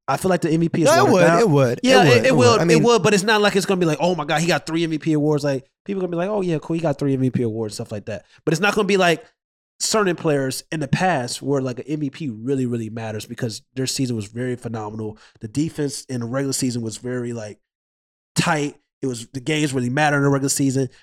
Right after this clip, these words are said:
Speaker 1: Matchups matter. Head-to-head matter. All those things matter. And that's not Rus-, that's not Nikola Jokic's fault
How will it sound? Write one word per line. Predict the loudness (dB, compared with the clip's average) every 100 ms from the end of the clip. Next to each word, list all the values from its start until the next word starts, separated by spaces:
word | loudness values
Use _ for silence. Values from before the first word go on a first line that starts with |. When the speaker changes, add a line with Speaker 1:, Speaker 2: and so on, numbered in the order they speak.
| _
Speaker 1:
Matchups | -2 0 2 0 0 -4
matter. | -2 -2 -2
Head-to-head | 0 0 0 2 2 2
matter. | 0 0 0
All | 0 2
those | 2 0 0
things | -2 -2
matter. | -6 -6 -8 -18 -10
And | -2
that's | -2 2
not | 0 2
Rus-, | 0 0 0
that's | 2
not | 2
Nikola | 0 2 2
Jokic's | 2 0 -4 -8
fault | -2 0 0